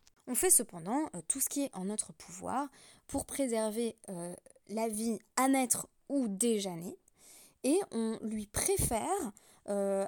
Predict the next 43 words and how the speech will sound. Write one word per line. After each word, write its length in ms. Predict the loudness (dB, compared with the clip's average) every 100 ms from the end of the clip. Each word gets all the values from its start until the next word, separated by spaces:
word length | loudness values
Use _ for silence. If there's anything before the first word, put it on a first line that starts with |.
| -2
un 400 | -2 0 2 4 6
idéal 440 | 4 2 0 0 0 -2 -6 -6
qui, 260 | -4 -2
euh, 180 | -4 2
serait, 380 | 2 2 -2 -2
euh, 200 | -4 -6 -8
en 100 | -8
contradiction 680 | -8 -4 -4 4 4 4 -2 -10 -20 -6
avec 240 | -4 -2
la 80 | -6
préservation 840 | -6 -6 -4 -4 -4 -2 -2 -4 -6 -10
de 100 | -8
la 120 | -6
vie 220 | -6 -8 -6
née 300 | -4 -4 -4 -10
ou 80 |
à 60 | -8
naître, 260 | -4 -2 -2
qui 180 | 4
serait 220 | 6 6 2
le 80 |
fait 160 | -2 -2
d'avoir 240 | -2 -4
le 120 | -4 -6 _ -10
plus 320 | -2 0 0
d'enfants 380 | 0 0 -2 -2
possible, 380 | -2 -2 -2
le 60 | -6
plus 200 | -8 -8
vite 200 | -8 -8
possible. 400 | -4 0 0 0 _ -20 -20 -20 -8
Voilà, 180 | -4 -4
j'espère, 480 | -2 -2 2 0 -2
euh, 140 | -6 -8
avoir, 420 | -6 -2 0 0
euh, 140 | -2 -8
démonté 380 | -6 -4 -4 -2
un 120 | -4
petit 140 | -4 -4
peu, 260 | -2 -2
euh, 60 | -2
un 100 | 2
stéréotype, 680 | 4 4 0 0 -2 -4